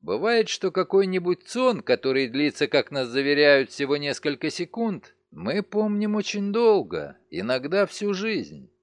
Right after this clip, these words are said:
Вот и сейчас эти трое мужчин, что вошли в гостиную, на какое-то мгновение показались Мегре совсем не теми, что были в действительности. Или уж во всяком случае,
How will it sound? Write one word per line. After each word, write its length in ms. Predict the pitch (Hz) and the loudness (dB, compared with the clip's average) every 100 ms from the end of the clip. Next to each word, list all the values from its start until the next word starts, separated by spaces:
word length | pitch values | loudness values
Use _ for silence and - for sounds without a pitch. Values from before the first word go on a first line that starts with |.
| _ _ _ _ _ | _ _ _ _ _
Вот 380 | 90 160 196 214 | -4 0 0 -2
и 60 | |
сейчас 640 | 180 208 190 233 233 190 | -4 -4 -2 2 4 2
эти 240 | 113 101 110 | -2 -4 -6
трое 360 | - 123 127 | 0 4 4
мужчин, 460 | 127 139 - 233 220 | 2 -2 -2 -2 -4
что 260 | - 123 110 | -4 -2 0
вошли 320 | 110 - 110 | 0 -2 -4
в 40 | |
гостиную, 840 | 98 110 - 110 101 95 85 71 - _ _ | 0 0 0 -4 -4 -4 -10 -12 -18 _ _
на 160 | 87 90 | -12 -4
какое-то 580 | 107 - 196 214 190 | -4 0 2 2 0
мгновение 760 | 175 127 123 101 127 196 202 190 | -4 -4 -2 0 0 0 0 -2
показались 760 | - 143 123 101 113 123 113 - | -2 -2 0 0 2 2 2 -4
Мегре 540 | 107 95 87 107 165 | -8 -6 -4 -2 -2
совсем 580 | 170 139 107 - 131 120 | -2 0 -2 -2 -2 -2
не 140 | 110 92 | -2 -4
теми, 440 | - 104 147 185 | -4 -2 -2 -2
что 260 | - - 185 | -4 0 0
были 300 | 185 196 190 | 0 0 0
в 60 | |
действительности. 1300 | 180 208 - 226 233 - 107 90 85 - 82 73 - _ _ _ _ - | -2 -8 -6 -4 -4 -2 -4 -4 -10 -12 -10 -10 -12 _ _ _ _ -6
Или 240 | 131 220 | -4 -2
уж 220 | 226 208 | 0 -2
во 140 | 165 160 | 2 0
всяком 480 | - 165 156 143 104 | 2 0 2 0 0
случае, 720 | - 170 226 - 120 78 - | -6 -6 -6 -4 -2 -2 -6